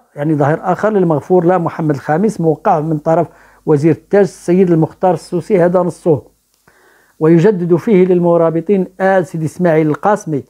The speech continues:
المقيمين بقميلة دكالة ما بأيديهم من ضهائر أسلافنا الكرام، أقررناهم على ما تضمنته من التوقير والاحترام، وقد صدر به أمرنا المعتز بالله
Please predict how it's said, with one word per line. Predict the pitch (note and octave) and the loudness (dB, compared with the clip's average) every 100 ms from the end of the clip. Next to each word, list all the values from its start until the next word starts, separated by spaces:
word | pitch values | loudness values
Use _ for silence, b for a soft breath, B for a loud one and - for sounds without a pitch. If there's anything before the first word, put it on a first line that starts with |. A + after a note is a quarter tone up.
| _ _ - | _ _ -10
المقيمين | C#3 D3 - F#3 F#3 F#3+ | -2 -2 0 2 2 2
بقميلة | E3 D#3+ D#3+ E3 D#3 | 2 0 0 0 2
دكالة | D#3 C#3+ - D3+ D#3 F#3 A3 b b b - | 2 -2 -6 -2 2 0 -2 b b b -6
ما | D3 F3+ | -2 0
بأيديهم | E3+ F#3+ E3 D#3 D3+ E3+ | 0 0 0 0 0 0
من | D#3 D3 | 0 0
ضهائر | D3 D3+ F#3 F3+ D3+ D#3+ | 2 0 0 -2 -4 -6
أسلافنا | - D3+ D#3 E3 D#3 | -8 -4 -2 -2 0
الكرام، | D3 - C3+ D3 G3 G3 b b b _ | -2 -2 -2 0 0 -2 b b b _
أقررناهم | D#3+ - D3+ D3+ E3+ G3 E3 | -12 -4 -2 0 2 0 0
على | C3+ D3 D#3 | -2 -2 -2
ما | E3+ | -2
تضمنته | E3 D3+ D3+ D#3+ G3 F3 D3+ | -2 -2 0 0 0 0 -2
من | D3+ | -2
التوقير | D3 - D3+ - F#3 E3 | -2 -2 -4 0 2 2
والاحترام، | D#3 - - C#3+ C3+ G#2 b b b b b | -2 -4 -4 -2 -2 -4 b b b b b
وقد | C3 D#3+ - | -6 -6 -4
صدر | F#3 F#3 E3 | -2 0 0
به | D#3+ E3 E3 F3 | 0 0 -2 0
أمرنا | E3 D#3 D#3+ | 2 2 2
المعتز | D3+ B2+ - F3 B2+ | 0 -2 -2 -2 0
بالله | C#3+ C3+ F3 F#3 | 0 2 2 0